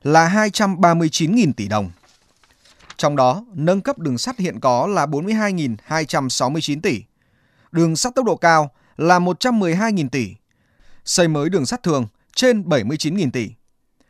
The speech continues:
Theo Bộ Giao thông Vận tải, với nhu cầu vốn lớn như vậy, ngân sách trung ương sẽ giữ vai trò chủ đạo, chiếm tám mươi phần trăm trong đầu tư hạ tầng chạy tàu chính và thông tin tín hiệu,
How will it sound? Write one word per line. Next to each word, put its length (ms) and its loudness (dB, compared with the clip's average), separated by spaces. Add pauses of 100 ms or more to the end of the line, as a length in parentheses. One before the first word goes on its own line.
(340)
Theo 280 2
Bộ 320 -2
Giao 100 -6
thông 140 -4
Vận 120 -4
tải, 320 -4 (360)
với 200 2
nhu 160 2
cầu 220 2
vốn 200 -2
lớn 180 0
như 120 0
vậy, 220 -2 (340)
ngân 180 -4
sách 180 -6
trung 160 -4
ương 240 -4
sẽ 200 -4
giữ 140 -6
vai 120 -6
trò 180 0
chủ 140 -8
đạo, 240 -2 (360)
chiếm 260 -2
tám 180 2
mươi 100 -2
phần 180 -2
trăm 240 -2
trong 180 -2
đầu 140 -2
tư 180 -4
hạ 140 -4
tầng 280 -2
chạy 160 -6
tàu 200 -4
chính 300 -4 (140)
và 260 -2
thông 160 -4
tin 160 -8
tín 100 -6
hiệu, 240 0